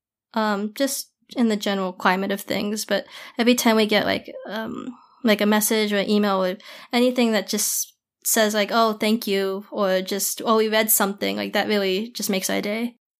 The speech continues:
Like, w-, honestly, like, we can only, sh-,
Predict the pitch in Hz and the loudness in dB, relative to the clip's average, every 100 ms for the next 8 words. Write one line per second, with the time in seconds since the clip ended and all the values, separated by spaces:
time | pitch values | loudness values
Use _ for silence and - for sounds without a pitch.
0 | _ _ _ _ - 220 214 233 240 - | _ _ _ _ 2 2 4 2 2 -2
1 | 240 262 262 254 226 214 208 _ 240 247 | 0 2 2 2 2 2 -2 _ -2 2
2 | 262 233 233 240 226 214 - _ _ _ | 0 2 2 4 2 2 -2 _ _ _
3 | _ - - - | _ -4 -2 -2